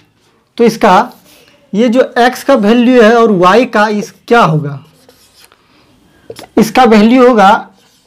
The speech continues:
M one into X two plus M two into X one, ठीक है, by M one plus M two। ये तो हुआ X के लिए। अब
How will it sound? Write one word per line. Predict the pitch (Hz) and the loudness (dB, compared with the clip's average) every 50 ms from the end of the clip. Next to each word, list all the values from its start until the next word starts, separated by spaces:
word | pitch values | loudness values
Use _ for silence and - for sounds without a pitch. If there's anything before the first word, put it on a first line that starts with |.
| _ _ _ - | _ _ _ -4
M | 226 220 240 233 233 | -4 -2 -2 0 0
one | 247 262 277 285 285 | 0 2 2 0 0
into | 262 240 262 214 226 214 226 269 269 240 214 233 302 311 - _ _ _ _ _ _ _ _ _ | -2 -2 -2 -2 -2 -2 -2 0 0 2 2 0 -2 -4 -12 _ _ _ _ _ _ _ _ _
X | 220 202 208 214 - - - _ | 0 0 0 0 -4 -12 -10 _
two | - 254 285 294 285 _ _ _ _ _ - - _ _ _ _ _ _ | -4 -4 -4 -4 -8 _ _ _ _ _ -20 -20 _ _ _ _ _ _
plus | 214 208 214 208 190 156 156 - - - _ _ _ _ _ _ _ _ _ _ _ _ _ _ _ _ _ _ _ _ _ | 0 2 2 2 2 0 -2 -6 -16 -20 _ _ _ _ _ _ _ _ _ _ _ _ _ _ _ _ _ _ _ _ _
M | - 220 226 247 254 240 | 0 2 2 4 2 0
two | 233 - 285 285 302 302 | -2 -2 -2 -2 -2 -2
into | 269 233 220 190 - 240 240 277 302 311 _ _ _ _ _ _ _ _ _ _ _ | -2 -4 -4 -4 -4 -6 -6 -6 -8 -10 _ _ _ _ _ _ _ _ _ _ _
X | 240 214 202 156 - - - | 0 0 0 -2 -6 -8 -4
one, | 165 160 151 135 135 - _ _ _ _ _ | -4 -4 -4 -4 -8 -16 _ _ _ _ _
ठीक | - 220 208 220 | -10 -8 -2 -2
है, | 233 247 240 - - _ _ _ _ _ _ _ _ _ _ | -2 -2 -2 -6 -20 _ _ _ _ _ _ _ _ _ _
by | 165 143 147 190 214 214 202 170 143 147 - _ _ _ _ _ - _ _ _ _ _ _ _ _ _ _ _ _ | -10 -4 0 0 2 2 2 0 -2 -4 -12 _ _ _ _ _ -20 _ _ _ _ _ _ _ _ _ _ _ _
M | - 202 202 214 220 220 226 | -2 0 0 2 2 2 2
one | 240 254 277 285 254 226 - | 2 2 2 0 -2 -6 -4
plus | - 202 208 214 233 277 269 - - - - - | -2 0 2 2 2 0 0 -4 -12 -18 -12 -8
M | 196 175 175 160 156 | -6 -4 -4 -6 -6
two। | 156 160 143 156 - - _ _ _ _ _ _ _ _ _ | -8 -10 -10 -10 -12 -20 _ _ _ _ _ _ _ _ _
ये | - 170 208 247 | -2 0 0 0
तो | - - 269 240 | 0 0 0 2
हुआ | 233 254 269 247 262 - 277 | 2 4 2 2 0 0 0
X | 269 277 277 - - | 0 0 0 -6 -12
के | _ 277 254 | _ -8 -8
लिए। | 226 233 233 254 247 _ _ _ _ _ _ _ | -6 -6 -8 -10 -10 _ _ _ _ _ _ _
अब | 185 156 - | -18 -18 -18